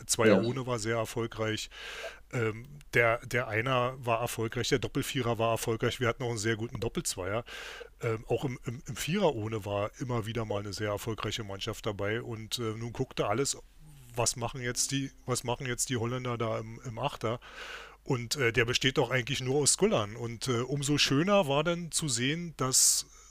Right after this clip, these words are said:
Speaker 1: ihr dem Deutschland-Achter da ordentlich Ballett gemacht habt. Ich weiß nicht, ob ihr in Köln gewonnen habt. Es war aber sehr,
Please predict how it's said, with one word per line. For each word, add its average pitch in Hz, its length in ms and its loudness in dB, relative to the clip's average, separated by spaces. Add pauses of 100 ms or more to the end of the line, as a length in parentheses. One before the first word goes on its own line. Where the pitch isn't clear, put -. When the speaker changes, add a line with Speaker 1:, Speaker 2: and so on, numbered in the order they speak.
(220)
Speaker 1:
ihr 143 160 4
dem 127 240 -2
Deutschland-Achter 143 720 -2
da 131 80 0
ordentlich 120 440 -2
Ballett 113 280 -2
gemacht - 380 -6
habt. - 140 -8
Ich 127 120 -6
weiß 131 160 2
nicht, 139 140 -2
ob 143 120 -2
ihr 139 80 0
in 123 80 -4
Köln 123 220 0
gewonnen 120 360 -6
habt. - 260 -6 (760)
Es - 200 6
war 127 80 10
aber 156 180 8
sehr, 143 220 6